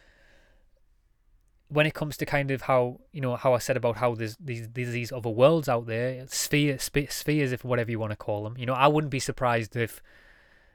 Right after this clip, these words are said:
if that's where the aliens were coming from, you know, like, when they speak about, like, extraterrestrials and U F Os coming, you know, maybe they're coming from the emotional spheres, you know, maybe these are aliens who are, like, kind of, or whatever you wanna call them, like,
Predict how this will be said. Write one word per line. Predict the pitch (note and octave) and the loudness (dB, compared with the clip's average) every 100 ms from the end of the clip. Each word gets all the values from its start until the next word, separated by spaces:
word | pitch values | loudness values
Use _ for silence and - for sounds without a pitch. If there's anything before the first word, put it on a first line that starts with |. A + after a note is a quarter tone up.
| _ | _
if | D3 A#2+ - - | -4 -4 -4 4
that's | C#3+ - | 4 4
where | C3+ B2 | 2 2
the | A#2 B2+ | 2 0
aliens | D3 E3 C#3+ | 2 2 0
were | B2+ | -2
coming | B2 A2+ | 0 -2
from, | - A2+ G#2+ | -2 -2 -2
you | G#2 | -4
know, | C#3 | -4
like, | D#3+ B2+ | -2 0
when | B2 C3+ | 0 0
they | C#3+ | -2
speak | - C3+ | -2 -2
about, | B2+ B2 | 2 2
like, | B2 A#2+ | 2 -6
extraterrestrials | C3 - C3+ - C3 - C3 A#2+ | -6 -4 0 2 2 0 -4 -2
and | |
U | A#2+ | 0
F | A2+ B2+ | 0 2
Os | C3 D3+ | 0 0
coming, | - A2 G#2 | -4 -4 -4
you | A2 | -6
know, | B2 | -4
maybe | C3+ C#3+ C#3+ | -2 0 0
they're | C#3 | -2
coming | - C3 | -4 -4
from | - B2 | -2 -2
the | A#2+ A#2 | 0 -2
emotional | A#2 A#2 - A2 | -2 -2 -4 -6
spheres, | - B2 D3 B2 | -4 -2 0 -2
you | G#2+ | -4
know, | A2 | -6
maybe | B2+ C#3 C3 | -4 -4 -2
these | C3+ B2 | -4 -4
are | B2 | -4
aliens | C3+ C#3+ A#2 G#2 - - - - - - | -2 -2 -4 -8 -12 -16 -20 -20 -8 2
who | B2+ | 4
are, | A#2+ | 4
like, | A#2 | 2
kind | - A#2+ A#2 | -2 -4 -2
of, | A2+ - | -6 -2
or | C3+ A#2 A#2 | 4 6 4
whatever | A#2 C#3 C3 | 4 6 6
you | B2+ | 4
wanna | B2+ A#2+ | 0 0
call | - C3 B2+ | 2 4 4
them, | A2+ A#2 | 0 -4
like, | A2 G#2+ | -4 -4